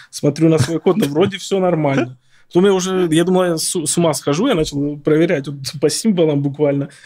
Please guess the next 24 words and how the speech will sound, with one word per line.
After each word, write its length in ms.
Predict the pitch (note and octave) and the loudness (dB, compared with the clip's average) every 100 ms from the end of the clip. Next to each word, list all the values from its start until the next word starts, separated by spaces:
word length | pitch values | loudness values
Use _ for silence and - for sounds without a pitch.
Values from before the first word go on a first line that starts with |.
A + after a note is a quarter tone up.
| - | -2
Потом: 200 | D#3+ D#3+ | 0 0
«А, 220 | F3+ E3+ | -4 -4
кавычка, 600 | D#3+ E3 G3 A3+ - D3+ | -2 -4 -2 -4 -2 -2
одинарная 400 | D3+ E3+ E3 D3+ | 2 2 0 -2
кавычка». 520 | E3 E3+ D#3+ - C#3+ - - | -4 -4 -4 -4 -10 -10 -12
А 80 | C#3 | -6
там 220 | G#3 E3+ - _ _ - | -4 -4 -10 _ _ -10
в 80 | E3+ | -4
ошибке 360 | E3 A3 - C3+ | -2 -2 -4 -4
текстом 400 | E3+ - - C#3 | -4 -4 -8 -6
прям 180 | C3 | -4
<laughs> 240 | C#3 D#3+ C#3 | -4 -4 -2
чёрным 260 | G#3 F#3+ | -2 0
по 120 | E3+ D#3+ | 0 0
белому 240 | F3 E3 | 2 0
написано: 400 | E3 G3 F3+ - F#3+ - | -2 -4 -4 -6 -6 -4
<laughs> 140 | C#4+ | -4
«У 20 | |
тебя 540 | - F3+ F3 A3+ A#3+ E3+ | -2 -4 0 0 2 0
мист», 440 | E3+ G3 A3 - - - | 2 2 0 -2 -6 -8
<laughs> 160 | - | -10
типа, 420 | - F3+ - - - - - A3 - - | -6 -6 -4 -10 -10 -10 -6 -6 -6 -4
кавычка. 600 | E3+ D#3+ D3 - D3+ E3 | 0 0 0 -6 -10 -10
Ну, 360 | F3 F3 F#3 | -4 -2 -2